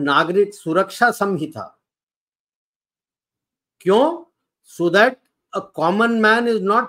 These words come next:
troubled by the procedures and kept for long inside jail। But जो criminal है वो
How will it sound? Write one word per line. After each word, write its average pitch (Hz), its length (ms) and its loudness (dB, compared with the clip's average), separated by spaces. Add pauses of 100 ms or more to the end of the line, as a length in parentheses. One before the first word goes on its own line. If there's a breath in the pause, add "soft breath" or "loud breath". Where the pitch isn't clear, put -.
(160)
troubled 254 520 2
by 226 160 6 (360)
the 190 160 -8
procedures 196 680 -4
and 196 220 -4
kept 185 200 -4 (340)
for 170 140 -2
long 156 340 -2
inside 156 440 -6 (340)
jail। 117 280 -6 (3000)
But 226 220 4 (160)
जो 180 120 0
criminal 208 580 0
है 208 200 2 (1200)
वो 120 80 -10